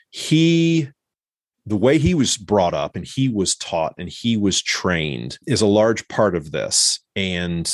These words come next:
through our discussions, we kind of galvanized the ideas and gave it a name. Whereas this was just kind of Justin's process. And we kind of melded it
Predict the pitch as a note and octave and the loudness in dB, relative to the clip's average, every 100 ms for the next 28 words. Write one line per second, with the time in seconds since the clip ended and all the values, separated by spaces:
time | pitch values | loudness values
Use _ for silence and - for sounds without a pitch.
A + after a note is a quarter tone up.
0 | - _ - A#2 A#2 G2+ - A2 G2+ G#2 | -10 _ 2 4 4 2 2 2 2 2
1 | E2+ E2 F2 - G#2 G#2+ G#2+ G2 F#2+ F#2+ | 0 0 -2 0 0 2 2 2 0 0
2 | F2+ G2+ G#2 F#2+ F#2+ F#2 - E2+ F2 E2+ | 2 0 -2 -2 -2 -4 -8 -6 -4 -2
3 | F2 D#2 E2 E2 G2 A#2+ B2 - - - | -2 -2 0 2 4 4 2 0 -4 -20
4 | - - - G2+ G2 G2+ F2+ F2+ D#2+ A#1 | -20 -8 -2 0 2 2 2 -2 -4 -10
5 | G1+ - _ _ _ _ _ _ _ _ | -16 -20 _ _ _ _ _ _ _ _
6 | _ - - - G2 F#2+ F2+ E2+ - - | _ -18 -10 0 2 4 2 0 -6 -10
7 | G2 C3 C#3+ C3 B2 - A2 G2+ F2 E2 | -2 0 2 2 0 0 0 -2 -4 -2
8 | A2 - F#2+ E2 - - A#2 G#2+ - - | -2 0 -6 -10 -14 -2 2 2 2 0
9 | - - - - - - - - - G#2+ | 0 2 2 0 -6 -20 -20 -12 -2 0
10 | G2+ F#2 F2+ - - G#2+ G#2 - D3 A#2 | 2 0 -4 -8 -2 0 0 0 2 2
11 | G#2 G#2+ A2+ F#2 F2 D#2 - | 2 4 2 0 -4 -6 -10